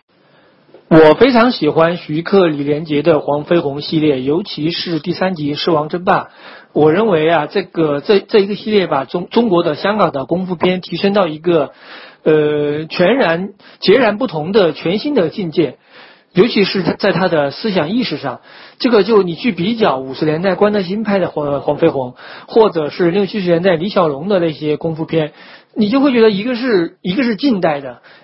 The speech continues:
一个是现代的，他们的意识就完全不一样。我就说一点吧，符号学你如果看不下去就不要看了。你是电影专业的学生吗？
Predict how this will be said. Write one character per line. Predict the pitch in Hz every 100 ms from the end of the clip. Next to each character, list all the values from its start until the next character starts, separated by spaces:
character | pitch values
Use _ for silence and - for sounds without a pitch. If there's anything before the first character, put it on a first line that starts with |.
| -
一 | 170
个 | 254
是 | 247
现 | - 302 208
代 | 175 147
的， | 127 - _ _ -
他 | 262
们 | 269
的 | 247
意 | 403 262
识 | - 156
就 | 160
完 | 143 160
全 | 165 151
不 | 165
一 | 151
样。 | 156 123 _ _ _ _ _ _ _ _ _ _ - - - - _ _ _ _ _ _ _ _ _ _ _ _ _ -
我 | 160
就 | 220
说 | 226 262
一 |
点 | 220 156 127
吧， | 127 -
符 | 170
号 | 220 208
学 | - 156
你 | 175 156
如 | 165
果 | 208
看 | - 202
不 | 180
下 | 208 196
去 | 208
就 | 160 180
不 | -
要 | 160 202
看 | 196 - 180
了。 | 143 123 120
你 | 170
是 | 170 269 226 202 185
电 | - 247 180
影 |
专 | 156 214
业 | 214
的 | 175
学 | - 147
生 | 190
吗？ | 208 214